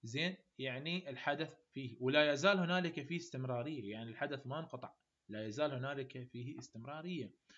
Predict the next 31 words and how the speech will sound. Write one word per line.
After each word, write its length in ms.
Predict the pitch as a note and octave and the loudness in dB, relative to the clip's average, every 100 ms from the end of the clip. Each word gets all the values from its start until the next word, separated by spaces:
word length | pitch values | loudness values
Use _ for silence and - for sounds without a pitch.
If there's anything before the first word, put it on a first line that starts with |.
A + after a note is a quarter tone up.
| - - - | -20 -20 -8
يقول: 420 | G3+ G3 A#3 A#3 A3+ | -2 0 0 -2 -4
"It 140 | G3+ | -6
has 400 | F#3+ G#3 G#3 F3+ - _ | -2 0 0 -2 -8 _
rained 580 | D#3 F#3 C4 A3+ D3+ C3+ | -6 -2 2 2 2 0
every 480 | D#3 G#3 B3 F3+ E3 | -4 -4 -2 0 0
day 420 | D3 D3 B2+ A#2+ - - C3 | 2 0 0 -2 -10 -12 -10
this 200 | - - | -10 -6
week"، 280 | B2+ G#2 - _ _ - | -6 -6 -12 _ _ -8
لقد 340 | D3+ D#3 B2 | -4 -2 -2
مطرت 680 | C3+ F#3+ F3 C3 - - - _ _ - - | -2 0 2 2 -2 -12 -16 _ _ -20 -10
كثيرا، 600 | C3+ G3 G#3+ D#3 A2+ G#2+ | -6 -2 2 2 2 -4
أو 160 | C3 C3 B2+ | -4 -4 -4
لقد 300 | C3+ B2+ C#3 | -6 -6 -2
تمطر، 420 | F#3+ F#3+ E3+ D3+ | 0 0 0 -2
قد، 340 | C3+ - D3 C#3+ | -4 -4 -2 -2
إن 160 | D3 | -4
الدنيا، 460 | D3 C#3 F3+ D#3 - | -4 0 0 0 -6
إن 120 | C#3 | -6
ال-، 140 | C3 A#2+ A2+ G#2+ | -4 -4 -8 -12
يعني 180 | G2+ A2 | -12 -10
شلون 200 | - D3+ | -6 -4
نقول، 200 | C#3+ C#3 | -2 -4
الجو، 420 | B2+ B2+ F#3 E3 B2+ | -2 2 2 2 -4
أو 220 | A2+ A2+ | -10 -10
إن 120 | A2+ | -10
ال-، 420 | A2 G#2 G2 F#2+ G2+ _ _ _ _ _ _ _ | -8 -8 -10 -14 -20 _ _ _ _ _ _ _
إحنا 120 | B2+ | -8
شلون 240 | B2 D#3 | -4 -2
نقول 220 | D3+ C#3 B2 | -2 -2 0
بلهجتنا 460 | B2+ A#2+ D3 C3 | 0 -2 -4 -4
العراقية، 720 | A#2 B2 A#2+ - C#3+ C3+ - | 0 2 0 -2 -6 -6 -6